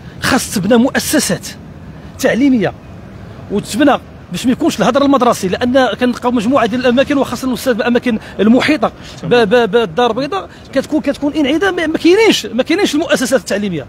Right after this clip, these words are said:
لا ابتدائي ولا اعدادي ولا، ولا ثانوي. كتلقى الطفل كيمشي كياخذ واحد المسافه طويله باش كيوصل للمؤسسه ديالو. واش راه عشناه وكنعيشوا حاليا حنا بحي البركه؟ حي البركه عندنا في الاخر ديال، ديال، ديال، ديال منطقه اهل الغلام،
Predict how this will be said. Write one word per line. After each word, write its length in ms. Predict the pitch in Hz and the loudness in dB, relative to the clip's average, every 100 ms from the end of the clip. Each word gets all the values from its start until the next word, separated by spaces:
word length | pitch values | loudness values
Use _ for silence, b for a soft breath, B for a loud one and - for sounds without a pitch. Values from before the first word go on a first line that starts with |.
| - | -4
لا 200 | 311 320 | 0 2
ابتدائي 460 | 185 269 285 320 349 | 0 0 2 2 2
ولا 280 | 285 285 | 2 0
اعدادي 300 | 214 220 349 453 | -2 -4 -2 0
ولا، 260 | 466 453 | 0 -2
ولا 240 | 392 381 370 | 0 0 0
ثانوي. 380 | 349 339 262 | 0 0 -2
كتلقى 300 | 214 277 - | -2 -4 -4
الطفل 300 | 294 - 247 | -4 -2 -2
كيمشي 280 | 277 320 262 | -2 -2 -4
كياخذ 300 | 311 320 285 | -4 -6 -2
واحد 180 | - 240 | -2 0
المسافه 380 | 247 240 262 262 | 0 0 -2 -4
طويله 320 | 339 392 370 B B | -4 0 -2 B B
باش 140 | 269 - | -2 2
كيوصل 280 | 339 311 | 2 2
للمؤسسه 460 | 320 320 - 220 247 | 2 2 0 -2 -2
ديالو. 280 | 262 247 185 B - | 2 2 2 B 0
واش 220 | 427 - | 0 2
راه 120 | 403 | 0
عشناه 440 | - - 392 233 - - - B B | 0 0 2 2 0 -10 -20 B B
وكنعيشوا 480 | 370 370 330 320 311 | 0 2 0 0 0
حاليا 260 | 330 381 | 2 2
حنا 140 | - 339 | 2 0
بحي 200 | - 330 | 0 0
البركه؟ 360 | 262 247 202 | 2 2 0
حي 100 | 196 | -2
البركه 300 | 240 269 277 | 0 -2 -2
عندنا 280 | 262 240 381 B B - | -4 -2 -6 B B -10
في 80 | |
الاخر 280 | 359 427 339 | -4 -2 -2
ديال، 220 | 247 226 | -2 -2
ديال، 440 | 226 196 240 226 190 | -4 -2 0 0 0
ديال، 140 | 226 | 0
ديال 140 | 196 233 | 2 2
منطقه 280 | 233 - - | 0 -4 -2
اهل 100 | 175 | -2
الغلام، 320 | 185 170 175 | 0 2 0